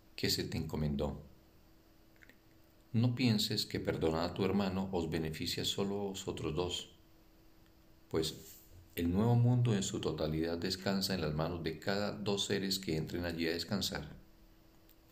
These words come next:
Y mientras descansan, la faz de Cristo refulge sobre ellos, y ellos recuerdan las leyes de Dios, olvidándose de todo lo demás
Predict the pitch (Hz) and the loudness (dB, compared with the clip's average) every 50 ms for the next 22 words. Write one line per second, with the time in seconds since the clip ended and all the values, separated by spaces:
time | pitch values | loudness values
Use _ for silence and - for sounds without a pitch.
0 | - - - - - - - - - - - - - - - - - 110 101 101 | -20 -20 -20 -20 -20 -20 -20 -20 -20 -20 -20 -20 -20 -20 -8 0 2 4 4 6
1 | 95 92 95 95 85 82 82 82 - 113 113 120 117 117 120 120 120 120 117 - | 4 2 2 0 -2 -2 -2 -2 0 2 4 4 4 4 2 2 2 2 0 -2
2 | - - - - - - - - - 82 78 - 90 82 80 90 87 - - 92 | -4 -12 -20 -20 -20 -20 -14 -8 -4 -4 -2 0 0 0 0 0 -2 -2 -2 -2
3 | 92 - - - - - - - 87 87 - - 101 107 110 113 - - 85 - | -2 -2 -2 -4 -4 -4 -2 -2 -2 -2 -2 -2 0 0 0 0 0 -4 -4 -2
4 | - 76 73 76 76 82 92 107 117 123 127 123 - - - - - - - - | 0 -2 0 0 0 0 0 0 0 -2 -2 -4 -6 -8 -10 -14 -20 -20 -20 -20
5 | - - - - - - - 110 117 120 120 139 - - 90 - - - 98 95 | -20 -20 -20 -20 -10 -4 0 0 2 2 2 0 -2 -2 -2 -2 0 2 2 2
6 | 98 107 107 104 104 101 98 98 92 90 98 92 - - 80 78 78 78 85 82 | 2 2 2 2 2 2 2 0 0 0 -2 -2 -2 0 0 0 2 0 0 -2
7 | - - - - - - - - - - - 90 87 82 90 87 92 98 117 123 | -4 -8 -10 -14 -20 -20 -20 -20 -12 -6 -2 -2 -2 0 0 0 0 2 2 2
8 | 120 120 - - 95 - 85 78 78 - 80 82 87 87 95 95 98 98 101 104 | 2 0 0 -2 -4 -4 -4 -4 -4 -2 0 0 0 2 0 0 0 0 0 0
9 | 117 120 - - - - | -2 -2 -2 -4 -8 -10